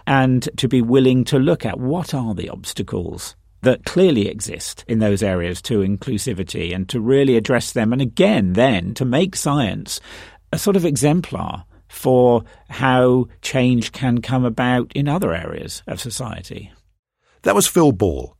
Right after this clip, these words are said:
Speaker 2: You can read his essay, along with the rest of Nature's hundred and fiftieth anniversary content, over at go dot nature dot com slash one fifty. And also keep an eye on your podcast feed, because we've got a special hundred and fiftieth edition of Backchat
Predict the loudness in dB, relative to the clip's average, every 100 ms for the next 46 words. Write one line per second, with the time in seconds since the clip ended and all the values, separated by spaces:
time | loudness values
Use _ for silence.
0 | -2 -2 2 2 4 4 4 2 0 -2
1 | 0 2 2 2 0 0 0 0 0 2
2 | 0 0 0 0 0 0 -2 -2 -2 -2
3 | -6 -2 -2 2 2 2 2 2 2 0
4 | -2 -8 -16 -2 -2 0 0 2 4 4
5 | 0 -2 0 -2 -2 -4 -2 2 4 2
6 | -4 -16 -10 -2 -2 0 0 0 0 -4
7 | -6 -6 -6 -10 -14 _ _ -20 -6 -2
8 | 2 4 4 2 -2 -2 -2 2 2 4
9 | 4 2 0 -2 0 -4 -4 -6 -6 -8
10 | -14 -14 -6 -2 -2 0 0 0 0 2
11 | 0 -2 -2 0 2 0 -2 -2 -2 -2
12 | 0 0 0 0 0 -2 0 -2